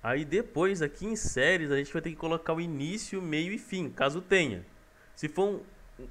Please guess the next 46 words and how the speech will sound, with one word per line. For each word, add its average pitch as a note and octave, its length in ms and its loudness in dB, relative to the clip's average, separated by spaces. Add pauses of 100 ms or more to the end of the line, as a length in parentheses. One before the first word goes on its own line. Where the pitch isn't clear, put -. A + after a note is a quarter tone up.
digamos, C3+ 380 -2
algum C#3 220 2
projeto C#3+ 420 2
que C#3 100 -6
não D#3+ 140 -2
te-, - 180 -10
não C#3+ 160 -4
precise, C#3+ 380 -4
digamos, B2 320 -4
ter C#3 80 -2
um B2 100 -4
próximo, C#3 540 2
você A2 220 -6
deixa C3+ 260 -2
dessa D3 220 -2
forma F3 260 2
aqui, D3+ 220 0
ó, G2+ 160 2 (100)
único G3+ 560 -2 (520)
e F#3 60 -6
sem F#3+ 240 0
próximo. F#3 480 2 (680)
Mas C#3 120 2
quando G3+ 180 4
a A#3 40 6
gente A3+ 160 -2
sabe E3 300 4
que C#3+ 100 -4
é F3 40 6
um G#3+ 120 2
curso, D#3 480 0 (800)
que C3 60 -2
a C3 40 4
gente C#3+ 120 -2
sabe E3 240 6
que F3 120 -10
tem E3 220 -4
que - 80 -14
ter E3 160 0
uma F3+ 140 2
sequência, E3+ 540 0
o C#3+ 40 -2
início, C#3+ 320 -4
meio B2+ 120 -2
e A2 40 -6
fim, F3 320 -2